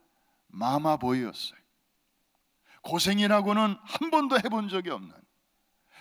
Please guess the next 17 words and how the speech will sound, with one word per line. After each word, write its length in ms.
객지 420
생활이라고는 760
한 280
번도 300
해본 280
적이 220
없는 280
한 180
젊은이가 640
지금 180
내일이 480
보이지 420
않는 360
그런 300
상황이었습니다. 840
한마디로 560
캄캄한 680